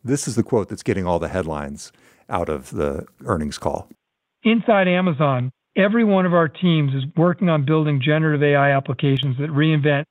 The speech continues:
Speaker 2: and enhance their customers' experience. But while we will build a number of these applications ourselves, most will be built by other companies.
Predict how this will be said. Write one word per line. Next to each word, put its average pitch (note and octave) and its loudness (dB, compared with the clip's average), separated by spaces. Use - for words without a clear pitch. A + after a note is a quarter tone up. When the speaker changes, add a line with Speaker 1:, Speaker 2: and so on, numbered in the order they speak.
Speaker 2:
and C#3+ 2
enhance C#3+ 2
their C3+ -2
customers' C3+ -2
experience. B2 -4
But F3 4
while G3 4
we C4 2
will G#3 2
build G3 2
a F#3+ 0
number F#3+ 2
of A3 2
these F#3 0
applications D#3+ 0
ourselves, B2+ -2
most D#3+ 4
will D#3 2
be D#3+ 0
built E3+ 2
by D#3+ 2
other D3+ 2
companies. B2+ -2